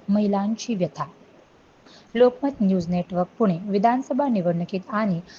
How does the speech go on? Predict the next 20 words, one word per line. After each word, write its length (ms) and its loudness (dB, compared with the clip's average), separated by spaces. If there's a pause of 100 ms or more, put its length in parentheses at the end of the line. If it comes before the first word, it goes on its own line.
(160)
त्यानंतरही 760 0
लाडकी 320 2
बहीण 280 0
योजनेची 480 -2
चर्चा 440 -4 (380)
जोरदार 340 2
सुरू 260 0
आहे. 240 -2
दिव्यांग 460 0
महिलांची 640 0
व्यवस-, 360 -2 (500)
व्यथा 440 0
वेगळीच 460 0
आहे. 300 -2
अनेक 300 0
दिव्यांग 460 0 (100)
महिला 360 0 (340)
अशा 240 2
आहेत 240 2 (100)
की 80 0